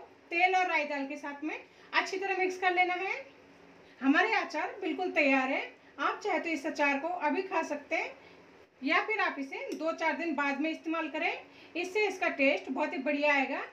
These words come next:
क्योंकि हमारे जो कच्चे आम हैं वो और गल जाएंगे, इससे अचार का टेस्ट बहुत ही बढ़िया आता है।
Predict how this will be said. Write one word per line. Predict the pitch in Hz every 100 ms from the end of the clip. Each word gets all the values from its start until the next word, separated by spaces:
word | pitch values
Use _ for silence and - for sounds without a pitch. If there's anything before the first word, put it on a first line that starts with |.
| -
क्योंकि | 370 370
हमारे | 392 330 320 349
जो | 370 370
कच्चे | 330 - 339
आम | 285 262
हैं | 269 - 277
वो | 269 320
और | 311 302
गल | 311 311
जाएंगे, | 302 302 320
इससे | 403 339 403
अचार | 359 330 285
का | 269
टेस्ट | 269 277 381
बहुत | 262 285
ही | 294
बढ़िया | 262 269 285
आता | 285 302
है। | 311